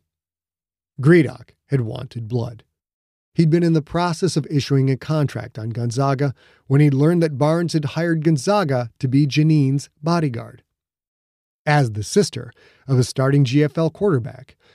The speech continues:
she would constantly be at risk from other owners who wanted to manipulate Barnes. For all of Gonzaga's faults, he was an exceptional operative. If Barnes was willing to pay him to watch Janine, that was one less expense Gredok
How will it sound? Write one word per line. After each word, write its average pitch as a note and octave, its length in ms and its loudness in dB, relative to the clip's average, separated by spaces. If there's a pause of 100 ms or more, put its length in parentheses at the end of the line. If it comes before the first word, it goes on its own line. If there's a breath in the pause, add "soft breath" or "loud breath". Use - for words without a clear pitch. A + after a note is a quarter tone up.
she - 180 0
would C3+ 180 2
constantly F3 600 -2
be D3+ 160 2
at D#3 100 0
risk B2+ 340 -2
from A#2+ 220 -4
other C3+ 300 0
owners A#2 460 -8 (240 soft breath)
who D3+ 100 4
wanted C#3 380 2
to C#3+ 100 -2
manipulate B2 640 0
Barnes. A2 500 -8 (840)
For E3+ 280 4
all F3+ 280 2
of G3 120 0
Gonzaga's C#3+ 560 0
faults, E3 460 -4 (340)
he E3+ 120 2
was D3 220 4
an C3+ 80 -2
exceptional B2 760 -6
operative. A#2+ 540 -6 (760)
If A#2+ 180 2
Barnes C#3+ 380 2
was B2 140 -2
willing C#3+ 320 2
to A#2 80 -2
pay C#3 260 0
him D3 200 0
to - 100 -8
watch A#2+ 420 -4
Janine, D3 400 2 (480 soft breath)
that D#3+ 140 2
was D3 160 0
one E3+ 260 0
less E3+ 220 -4
expense D#3+ 400 -2
Gredok D3 540 -2